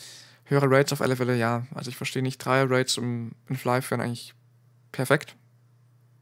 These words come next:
Zwei X oder drei X, eher drei X, würde ich mal sagen. Ich weiß nicht genau, warum man das noch immer nicht hat.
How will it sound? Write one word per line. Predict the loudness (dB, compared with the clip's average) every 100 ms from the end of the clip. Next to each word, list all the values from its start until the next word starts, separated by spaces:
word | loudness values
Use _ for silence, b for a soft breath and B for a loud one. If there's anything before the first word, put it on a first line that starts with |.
| _ _ _ _ -4
Zwei | 0 4 4
X | 2 -2
oder | -4
drei | -2 0 0
X, | -2 -8 -10 _ -4
eher | 0 0
drei | 2 0
X, | 0 -6
würde | -8 -6
ich |
mal | -6
sagen. | -4 -4 -4 -6 _ B B B B B B B B B B B _ _ _ _ _ _ -4
Ich | 6
weiß | 6 6
nicht | 2
genau, | 0 2
warum | 2 0
man | 0
das | 0
noch | 0
immer | -2
nicht | 0
hat. | 0 -2